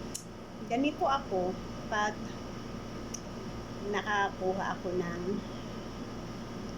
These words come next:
murang prutas. Kain lang ako ng kain. Yan. Habang nanonood ako,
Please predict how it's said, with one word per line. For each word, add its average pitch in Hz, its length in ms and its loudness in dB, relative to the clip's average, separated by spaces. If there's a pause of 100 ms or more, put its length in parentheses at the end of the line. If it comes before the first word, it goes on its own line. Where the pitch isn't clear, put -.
(1200)
murang 220 400 10
prutas. - 640 0 (1400)
Kain 254 240 4
lang 233 80 2
ako 196 160 2
ng 185 240 2
kain. 165 320 -2 (2500)
Yan. 170 120 -2 (1300)
Habang 220 320 0 (2250)
nanonood 233 480 4
ako, 220 400 6